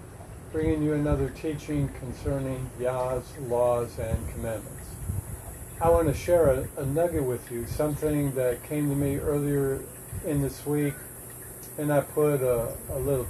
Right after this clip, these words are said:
teaching of it on Facebook, but I want to bring it on video, uh, because that will just reach a different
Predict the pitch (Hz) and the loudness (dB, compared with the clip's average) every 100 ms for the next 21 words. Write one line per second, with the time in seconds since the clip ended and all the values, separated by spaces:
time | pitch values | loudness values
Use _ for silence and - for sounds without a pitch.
0 | - 143 - 139 131 127 127 123 113 - | -4 -4 -4 -2 0 2 0 0 -2 -2
1 | 143 135 - - 127 127 - - - - | 0 0 0 -2 0 0 -2 -4 -4 -6
2 | - - 143 131 127 131 131 131 127 120 | -8 -4 2 2 4 4 4 2 0 -4
3 | 135 127 117 113 - - 123 139 135 127 | -4 -2 -2 -4 -8 -6 0 0 2 -2
4 | 123 - - - 131 123 123 143 139 139 | -4 -8 -12 -4 -4 -2 2 2 4 2
5 | 127 123 - - - - - - - - | 2 -2 -8 -12 -12 -10 -10 -4 2 2
6 | - - - 123 113 120 - - 127 - | 0 -8 -4 -2 -2 -4 -8 -8 -8 -4
7 | 120 127 127 127 120 123 120 - 131 135 | -2 0 0 0 -4 -6 -8 -4 -2 0
8 | 127 - - - - - - - 139 117 | -2 -10 -14 -14 -14 -14 -14 -10 -8 -2
9 | 135 131 143 135 | -2 0 0 0